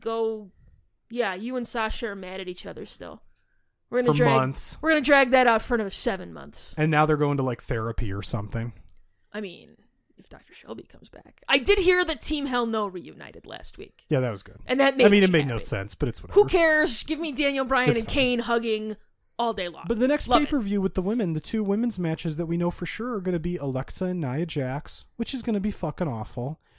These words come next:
Speaker 2: And it's gonna be Asuka and Carmella, and I've already seen that, and that was awful.
Speaker 1: Well, that's the other thing, though. It's like,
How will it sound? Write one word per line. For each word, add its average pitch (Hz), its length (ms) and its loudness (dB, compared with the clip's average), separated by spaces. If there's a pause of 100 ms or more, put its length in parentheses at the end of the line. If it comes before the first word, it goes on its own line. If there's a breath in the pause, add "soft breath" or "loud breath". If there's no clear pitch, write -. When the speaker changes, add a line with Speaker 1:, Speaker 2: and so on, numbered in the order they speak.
(220 soft breath)
Speaker 2:
And 196 100 2
it's - 160 -2
gonna 214 160 -2
be 214 480 -6 (640)
Asuka 160 340 0
and 202 100 2
Carmella, 175 440 4
and 185 100 2
I've 160 120 -2
already 190 160 2
seen 202 240 0
that, 262 140 0
and 254 120 -6
that 311 160 -4
was 240 160 0
awful. 113 500 -8
Speaker 1:
Well, 359 120 0
that's 554 200 4
the 427 120 2
other 381 140 -2
thing, 302 260 -6
though. 403 320 0
It's - 200 -6
like, 262 540 -6